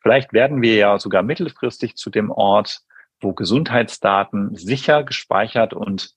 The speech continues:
nach klaren Kriterien ausgewertet werden,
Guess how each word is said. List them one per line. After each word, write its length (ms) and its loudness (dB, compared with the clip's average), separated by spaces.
nach 240 -2
klaren 480 0
Kriterien 880 -2
ausgewertet 760 -2
werden, 460 -2